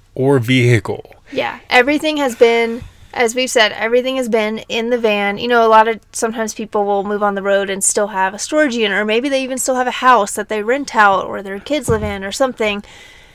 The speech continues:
Speaker 2: We literally have nothing except our, <laughs> as we've mentioned before, our record player and our records are at my dad's house. But other than that, everything we own is in this van. And
Speaker 1: Correct.
Speaker 2: so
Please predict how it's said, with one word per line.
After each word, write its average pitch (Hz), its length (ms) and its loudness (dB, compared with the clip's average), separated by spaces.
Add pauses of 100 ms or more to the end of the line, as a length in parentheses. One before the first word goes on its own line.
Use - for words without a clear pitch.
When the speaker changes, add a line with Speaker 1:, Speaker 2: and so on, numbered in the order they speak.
(260)
Speaker 2:
We 262 380 2
literally 254 280 2
have 240 120 0
nothing 208 500 -4 (120)
except 233 380 -2
our, 214 160 6 (180)
<laughs> - 180 -16
as 226 160 2
we've 247 140 0
mentioned 240 280 0
before, 226 360 2
our 196 160 2
record 202 400 2
player 240 300 2
and 247 160 -2
our 254 100 2
records 190 440 0
are 175 100 2
at - 80 -4
my 185 100 0
dad's 185 360 -2
house. - 340 -8 (260)
But 226 180 4
other 277 120 2
than 277 160 4
that, 247 340 4 (840)
everything 220 380 4
we 196 120 0
own 180 140 -2
is 180 100 -4
in 175 100 -4
this 180 180 -4
van. - 320 -6 (260)
And 196 380 -2
Speaker 1:
Correct. - 480 -4
Speaker 2:
so 190 640 0